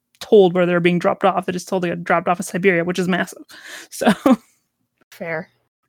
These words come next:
Speaker 1: But yeah, weird shit starts to happen. Um, talks a lot about kind of the indigenous folklore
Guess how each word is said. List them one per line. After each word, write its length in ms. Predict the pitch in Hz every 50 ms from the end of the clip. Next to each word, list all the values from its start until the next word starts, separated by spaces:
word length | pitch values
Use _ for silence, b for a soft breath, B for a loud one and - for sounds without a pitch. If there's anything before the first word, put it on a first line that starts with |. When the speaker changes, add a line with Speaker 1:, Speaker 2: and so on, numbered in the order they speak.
| _
Speaker 1:
But 100 | - 226
yeah, 140 | 226 208 170
weird 200 | - 190 233 247
shit 160 | - 277 247
starts 180 | - 247 240 -
to 60 | - 226
happen. 640 | 220 214 208 - 220 214 214 214 214 214 220 208 - _ _ _ _ _ _ _ _ -
Um, 260 | 208 196 185 185 180
talks 260 | - 196 190 - -
a 40 | 220
lot 200 | 196 196 196 190
about 520 | 196 180 - 185 180 180 180 180 - - -
kind 380 | - - - 190 185 180 180
of 480 | 180 180 180 175 175 180 - - - - b b b b b
the 80 | - 208
indigenous 420 | 190 185 202 175 185 190 196 185 -
folklore 840 | - 185 175 - - 180 175 175 175 175 175 170 170 175 190 -